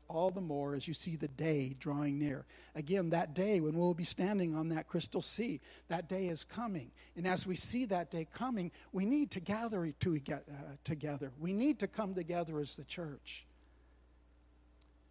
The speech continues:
When I was at ihop, I had some friends from Egypt. God was doing a powerful thing in Egypt, and I, I remember the day they asked for prayer because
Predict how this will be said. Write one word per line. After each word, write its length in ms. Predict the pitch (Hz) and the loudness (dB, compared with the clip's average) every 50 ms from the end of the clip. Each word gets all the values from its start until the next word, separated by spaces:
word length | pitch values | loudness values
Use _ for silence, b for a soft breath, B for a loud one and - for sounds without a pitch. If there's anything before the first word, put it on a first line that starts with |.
| - - - | -20 -20 -10
When 120 | - 165 185 | -4 0 2
I 40 | 202 | 4
was 140 | 196 - | 6 6
at 80 | 196 170 | 8 8
ihop, 400 | 175 190 190 175 185 170 - - | 10 8 8 8 6 6 6 6
I 60 | 170 | 6
had 160 | 170 170 156 | 6 6 4
some 180 | - - 156 147 | 2 -2 -4 -6
friends 720 | - - 175 185 185 185 175 170 - - - - - - - - b b b b b - | -4 -2 0 2 2 2 2 2 2 0 -2 -4 -6 -10 -18 -20 b b b b b -4
from 180 | - 165 165 196 | -2 -2 0 2
Egypt. 600 | 196 208 208 156 156 180 160 - - - - - - - - - - b b b b b b b b b b b b b b b b b - - - - - - - - - | 4 4 4 8 8 6 6 6 2 -4 -6 -6 -8 -12 -20 -20 -20 b b b b b b b b b b b b b b b b b -20 -20 -20 -20 -20 -20 -20 -4 2
God 160 | - 185 185 | 4 6 6
was 140 | 185 185 - | 6 4 2
doing 200 | - 202 185 175 | 2 2 2 4
a 120 | 160 151 - - | 2 0 -2 -2
powerful 420 | - 202 202 196 190 180 - 202 170 | 0 4 6 6 6 6 6 2 0
thing 260 | - - 185 185 180 | 2 2 4 4 4
in 120 | 170 156 | 4 6
Egypt, 440 | 165 190 196 147 147 147 139 - - | 4 4 4 2 2 0 0 2 4
and 140 | 160 160 160 | 4 6 4
I, 60 | 165 - | 4 4
I 80 | 160 160 | 4 4
remember 440 | 160 165 170 175 180 185 185 180 175 | 6 6 4 4 4 4 4 4 4
the 140 | 165 160 | 4 2
day 200 | 147 165 190 190 | 4 6 6 6
they 140 | 180 165 165 | 6 6 6
asked 240 | 175 175 175 165 - | 6 6 6 4 2
for 140 | - 175 160 | 0 -2 -2
prayer 420 | - - 185 185 180 160 165 160 - - - - b b b b b b b b b b - - - - 151 | 2 6 6 8 8 8 4 2 -2 -8 -18 -20 b b b b b b b b b b -20 -20 -20 -6 -4
because 840 | 156 165 - - 175 165 160 151 127 - - - - - - - | -4 -2 0 2 2 4 4 2 2 0 0 0 -2 -4 -8 -10